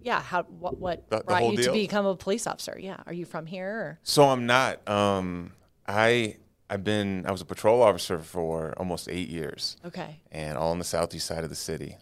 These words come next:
Speaker 2: And then I've only been with community relations unit for about, about nine months now.
Speaker 1: Okay.
Speaker 2: And, you know, I love, I love being a cop. I, I loved being on patrol. I love the, the interactions we got to have with, with kids, with families, all that.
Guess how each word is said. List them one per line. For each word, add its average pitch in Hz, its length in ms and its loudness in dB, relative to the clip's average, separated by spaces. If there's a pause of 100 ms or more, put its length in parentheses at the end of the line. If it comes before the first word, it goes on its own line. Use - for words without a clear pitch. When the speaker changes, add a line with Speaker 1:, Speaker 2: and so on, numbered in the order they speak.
(220)
Speaker 2:
And 87 180 -4
then 82 280 0
I've 87 140 0
only 107 140 0
been 95 160 -2
with 85 120 -6
community 85 280 -4
relations 80 400 -6
unit 78 240 -10
for 80 160 -8
about, 73 360 -4 (640)
about 78 240 -4
nine 85 400 2
months 95 280 0
now. 127 280 0 (140)
Speaker 1:
Okay. 165 360 -10 (100)
Speaker 2:
And, 98 600 2 (280)
you 95 80 -6
know, 95 80 4
I 107 140 6
love, 95 500 6 (600)
I - 60 -10
love 80 220 -6
being 82 140 -6
a 78 60 -6
cop. 80 320 -6
I, 76 180 -8
I 76 100 -8
loved 73 300 -8
being 76 120 -8
on 71 120 -8
patrol. 73 460 -8
I 82 80 0
love 76 320 -2
the, 73 220 -8 (440)
the 78 100 -4
interactions 82 560 0
we 73 80 -10
got 71 160 -4
to 76 60 -8
have 73 300 -4
with, 73 160 -8 (600)
with - 140 -20
kids, 87 360 -2
with - 120 -12
families, 80 440 -6
all 87 300 2
that. 78 260 -6